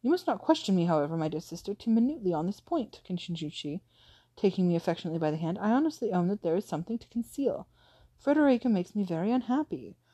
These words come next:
Her applying to Mister De Courcy hurt me particularly." "What is it that you mean to infer," said I, by this appearance of mystery?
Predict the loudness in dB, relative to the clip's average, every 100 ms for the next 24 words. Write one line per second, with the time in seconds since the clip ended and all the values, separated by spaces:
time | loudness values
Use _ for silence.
0 | _ _ _ 4 4 4 4 4 2 -2
1 | -4 -6 -10 -6 -6 -4 -6 -8 -10 -10
2 | -10 -8 -8 -10 -16 _ _ _ _ -10
3 | -10 -4 -4 -2 -4 -4 -6 -10 -14 _
4 | _ _ _ _ _ _ _ _ 0 2
5 | 0 0 2 6 4 4 0 2 2 2
6 | -2 -6 -12 -16 -18 _ _ 2 4 2
7 | -4 -2 0 0 0 0 -2 -8 -16 -18
8 | -20